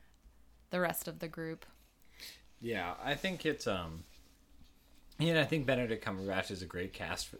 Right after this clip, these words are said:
Speaker 2: is great casting for that too. Like, I think he gets the, like, the per-, n-, not that he's, like, exact, he's much more of, like, a, a, um,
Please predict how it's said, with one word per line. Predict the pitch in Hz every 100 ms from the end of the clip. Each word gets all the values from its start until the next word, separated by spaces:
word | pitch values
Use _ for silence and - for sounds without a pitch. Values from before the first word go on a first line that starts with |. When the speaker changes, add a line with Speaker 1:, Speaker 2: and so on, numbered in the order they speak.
| 98
Speaker 2:
is | 92
great | 90 92 92
casting | 90 87 - 85
for | -
that | 82 73
too. | - 165 160 160 - - - - -
Like, | 123
I | 123
think | 147 131
he | 127
gets | 117 107 -
the, | - 95 92
like, | 80 87 85
the | 87
per-, | - 95 - - - - - -
n-, | 156 185 - 190
not | 202 202
that | 196
he's, | 160 151
like, | 151 -
exact, | 107 104 104 -
he's | 143 147
much | 202 214
more | 220 202
of, |
like, | 139 117
a, | 98 92 87 -
a, | 90 85 85 82 - - - - - - - - - - - -
um, | 87 85 82 80 80